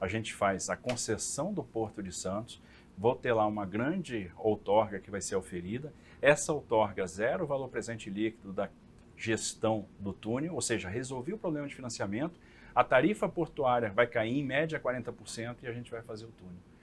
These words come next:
Tecnicamente, é uma solução mais adequada para a travessia seca Santos-Guarujá. Tanto é que quando você conversa com a coalizão portuária, você conversa com os moradores da Baixada, há uma preferência pelo túnel. E o túnel é perfeitamente possível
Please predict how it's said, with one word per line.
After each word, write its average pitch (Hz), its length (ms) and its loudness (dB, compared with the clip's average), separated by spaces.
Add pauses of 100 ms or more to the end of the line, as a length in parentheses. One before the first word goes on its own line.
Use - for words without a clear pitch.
(400)
Tecnicamente, 120 1160 2
é 107 40 -4
uma 107 160 2
solução 110 380 -4
mais 117 220 -2
adequada 107 520 -4
para 107 140 -6
a - 20 -6
travessia 104 460 -8
seca 101 320 -8
Santos-Guarujá. 123 600 -10
Tanto 165 260 -10
é 143 80 0
que - 100 -12
quando 190 180 -12
você 104 140 -8
conversa 95 400 -6
com 98 80 -10
a 95 40 -8
coalizão 95 340 -8
portuária, 92 500 -8
você - 120 -18
conversa 92 400 -6
com 101 80 -8
os 92 80 -8
moradores 92 420 -6
da 98 60 -2
Baixada, 110 500 0 (480)
há 98 140 2
uma 127 180 2
preferência 98 840 -4 (240)
pelo 95 220 -4
túnel. 90 340 -10 (320)
E 104 80 -4
o - 60 -2
túnel 110 240 -4
é 120 40 -12 (100)
perfeitamente 117 880 -4
possível 113 480 -4